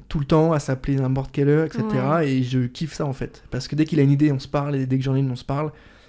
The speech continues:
Speaker 1: Mais
Speaker 2: Vous
Speaker 1: c'est
Speaker 2: êtes
Speaker 1: vrai
Speaker 2: amis aussi ?
Speaker 1: Ouais, ouais, bah oui,
Speaker 2: Ouais.
Speaker 1: c'est, c'est, c'est, euh,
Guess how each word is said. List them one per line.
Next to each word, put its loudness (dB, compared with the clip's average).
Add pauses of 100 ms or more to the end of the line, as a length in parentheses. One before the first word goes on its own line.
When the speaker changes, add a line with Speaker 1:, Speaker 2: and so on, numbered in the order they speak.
(460)
Speaker 1:
Mais 2
Speaker 2:
Vous 2
Speaker 1:
c'est 2
Speaker 2:
êtes 4
Speaker 1:
vrai 2
Speaker 2:
amis -2
aussi ? -10 (160)
Speaker 1:
Ouais, 8
ouais, 8
bah 2
oui, 4
Speaker 2:
Ouais. 0
Speaker 1:
c'est, -2
c'est, -2
c'est, -2
euh, -2